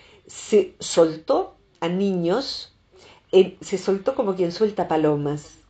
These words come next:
con el, con los controles y cuidados del caso, para que en un bar de solos, en un bar, perdón, donde hubiese gente que estuviese sola desayunando,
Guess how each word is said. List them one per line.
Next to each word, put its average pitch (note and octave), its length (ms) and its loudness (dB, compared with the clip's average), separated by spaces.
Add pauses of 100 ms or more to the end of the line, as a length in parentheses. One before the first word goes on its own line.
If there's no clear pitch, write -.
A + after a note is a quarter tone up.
con D#3+ 180 4
el, D#3 100 0
con D#3 180 4
los D3+ 120 -6
controles G3 600 2
y F3 60 -6
cuidados E3+ 360 2
del D3+ 160 0
caso, - 460 -6 (680)
para G3 240 6
que A3+ 100 4
en A#3 100 0
un D4 260 0
bar G3+ 440 4 (200)
de D#3 160 -4
solos, E3 760 2 (420)
en F3+ 160 4
un A#3+ 100 0
bar, B3+ 220 4
perdón, E3+ 400 4
donde E3 240 2
hubiese A#3+ 360 -4
gente D3+ 680 0 (680)
que E3+ 80 2
estuviese G3 680 0
sola F3 400 4
desayunando, D3+ 920 0